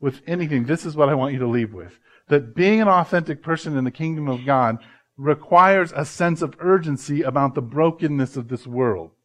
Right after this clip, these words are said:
and about our own struggle and the struggles of people around us. And that if God really is the only source of peace and of healing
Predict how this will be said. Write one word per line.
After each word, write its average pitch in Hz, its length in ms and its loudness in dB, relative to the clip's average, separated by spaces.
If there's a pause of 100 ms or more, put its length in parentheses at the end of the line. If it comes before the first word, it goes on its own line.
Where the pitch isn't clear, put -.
(220)
and 139 100 -2
about 147 260 6
our 135 160 4
own 170 260 -4
struggle 156 460 0
and 131 140 -4
the 117 60 -4
struggles 156 480 -2
of 120 140 -12
people 143 340 -8
around 117 360 -6
us. - 280 -16 (460)
And 147 100 -2
that 160 80 4
if 143 200 -4
God 190 400 6
really 190 300 4
is 165 180 4
the 165 140 0
only 190 340 2
source 165 560 0 (560)
of 135 300 -4
peace 202 500 -2 (1300)
and 123 140 -4
of 117 120 -4
healing 185 600 0